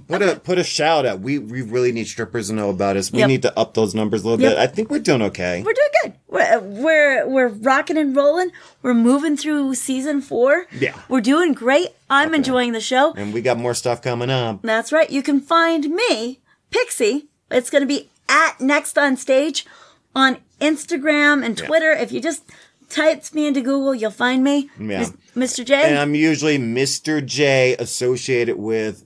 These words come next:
Speaker 1: Next on Stage One. It's either Mister J No So or J-, Mister J Next on Stage
Speaker 2: Yeah.
Speaker 1: One. Um, and also keep in mind that Facebook page. I do all kinds of fun stuff over there.
Speaker 2: Fuck yeah. And,
Speaker 1: Yeah.
Speaker 2: you know, if you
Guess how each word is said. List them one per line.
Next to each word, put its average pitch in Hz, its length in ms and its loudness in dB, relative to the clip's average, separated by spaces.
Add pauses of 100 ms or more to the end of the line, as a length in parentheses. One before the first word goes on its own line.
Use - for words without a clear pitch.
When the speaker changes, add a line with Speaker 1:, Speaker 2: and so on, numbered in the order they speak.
Speaker 1:
Next 107 380 -4
on 110 120 -2
Stage 98 400 0
One. 87 220 -2
It's 90 160 -4
either 92 240 0
Mister 95 340 0
J 95 260 2
No 90 260 0
So 90 280 0
or 85 320 -4
J-, 78 140 -8
Mister 87 320 -2
J 87 240 0
Next 87 280 -4
on 85 120 -2
Stage 76 360 -2
Speaker 2:
Yeah. - 80 0
Speaker 1:
One. 57 160 -6 (500)
Um, 101 320 2
and 113 120 2
also 113 260 0
keep 113 240 -4
in 104 60 0
mind 98 260 2
that 101 140 -2
Facebook 90 400 -2
page. 87 280 -2
I 82 40 -6
do 85 140 -2
all 82 100 0
kinds 78 200 -8
of 69 80 -14
fun 67 140 -8
stuff 69 300 -12
over 69 140 -14
there. 65 160 -20 (200)
Speaker 2:
Fuck 269 420 -6
yeah. 247 360 2
And, 269 160 2
Speaker 1:
Yeah. 294 220 0
Speaker 2:
you 302 140 -2
know, 349 260 2
if 330 240 0
you 339 600 2